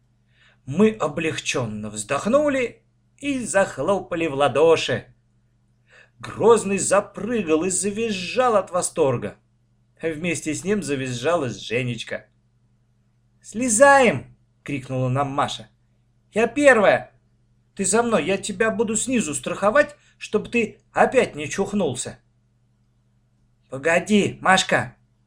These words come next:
остановил её Коля. "Я когда вниз головой висел, то кое-что увидел". "Надо убедиться.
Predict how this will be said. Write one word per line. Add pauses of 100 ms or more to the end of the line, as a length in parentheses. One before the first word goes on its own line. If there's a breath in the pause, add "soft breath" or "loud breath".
(200)
остановил
её
Коля. (680)
"Я
когда
вниз
головой
висел, (600)
то
кое-что
увидел". (1120)
"Надо
убедиться.